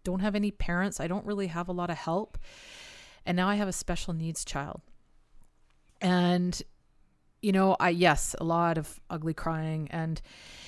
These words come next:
you know, and I remember before I got the phone call, I remember,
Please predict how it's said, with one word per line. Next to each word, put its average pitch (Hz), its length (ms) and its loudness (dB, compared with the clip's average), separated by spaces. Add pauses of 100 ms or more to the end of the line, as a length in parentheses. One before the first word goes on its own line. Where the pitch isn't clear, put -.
(100)
you 190 120 2
know, 208 100 8
and 208 80 6
I 208 40 6
remember 208 600 4
before 175 440 4
I 180 40 2
got 170 220 0
the 160 60 -4
phone 160 240 -2
call, 151 480 -4
I 175 40 -4
remember, 165 560 -2